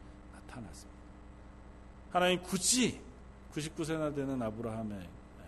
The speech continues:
나타나시고 그때까지 하나님의 언약의 말씀, 그 가운데 아들을 주는 약속을 미루어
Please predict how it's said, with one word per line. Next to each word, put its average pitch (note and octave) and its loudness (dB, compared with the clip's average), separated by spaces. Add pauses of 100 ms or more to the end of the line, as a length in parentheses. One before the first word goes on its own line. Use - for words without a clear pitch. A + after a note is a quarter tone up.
(560)
나타나시고 F2 -10 (540)
그때까지 F#3 2
하나님의 D3 0
언약의 A#2 0
말씀, G2 -6 (420)
그 D3 0
가운데 D3+ 4
아들을 G3+ 4
주는 E3+ -2
약속을 A#2 -2 (320)
미루어 C#3 4